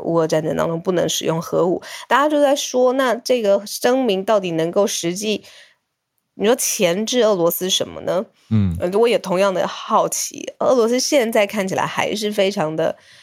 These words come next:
Speaker 1: 呃，需要人力，而且是要继续战下去的。因为现在有一个新的作业方法，就是说呢，你如果他是重刑犯，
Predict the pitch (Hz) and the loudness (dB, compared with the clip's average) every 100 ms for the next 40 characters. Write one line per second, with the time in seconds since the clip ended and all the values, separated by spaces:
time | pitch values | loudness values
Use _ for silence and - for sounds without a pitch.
0 | _ - - 175 - 50 - - 262 262 | _ -8 -4 -2 -2 -4 -6 -2 2 2
1 | 233 180 170 208 - 196 185 165 214 - | 4 2 2 2 2 0 0 -2 -4 -8
2 | - 226 226 240 233 226 - 226 185 185 | -2 0 0 0 -2 -2 0 0 0 0
3 | 185 165 - - - - - - - 262 | -2 -2 -6 -8 -6 -8 -10 -18 -4 0
4 | 269 262 240 226 185 156 151 175 - 220 | 2 2 0 2 2 2 0 -2 0 -2
5 | 233 180 - 202 190 180 170 175 196 - | 0 -2 0 0 2 2 2 -2 -2 -4
6 | - - 190 190 - 180 175 170 170 160 | -4 -4 -4 -2 0 0 0 -2 -2 0
7 | 196 175 185 185 190 233 185 190 - 160 | 0 0 -2 -4 -2 0 0 -2 -6 -8
8 | 180 190 170 | -4 -2 -2